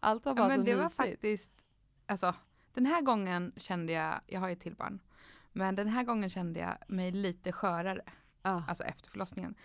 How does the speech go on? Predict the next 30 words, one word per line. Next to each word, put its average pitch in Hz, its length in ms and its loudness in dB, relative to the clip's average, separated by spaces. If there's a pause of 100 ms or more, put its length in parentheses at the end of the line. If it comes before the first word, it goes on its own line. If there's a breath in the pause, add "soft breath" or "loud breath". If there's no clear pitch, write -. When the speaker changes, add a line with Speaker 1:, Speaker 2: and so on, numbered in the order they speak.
(200 loud breath)
Speaker 2:
Men 220 140 2
samma 240 340 6
sak 185 260 2
med 175 160 -2
Luca, 214 500 -2 (600)
kommer 214 240 0
jag 190 80 0
ihåg 170 160 0
att 170 140 -6
jag 196 80 -4
bara 196 140 0
hade 180 260 -4
sån 175 400 -2 (680 soft breath)
boost 202 640 -2
av - 100 -4
energi 185 480 -2
efteråt. - 680 -6
Speaker 1:
Ja. 196 160 0 (280)
Speaker 2:
Så - 100 -10
att 180 80 -10
det 202 80 -6
bara 185 180 -4
var 180 140 -4
så 170 100 -10
här, 170 80 -6
nej, 165 80 -4
men 196 140 -6
ingenting 202 540 -6
kan - 260 -10
liksom - 380 -12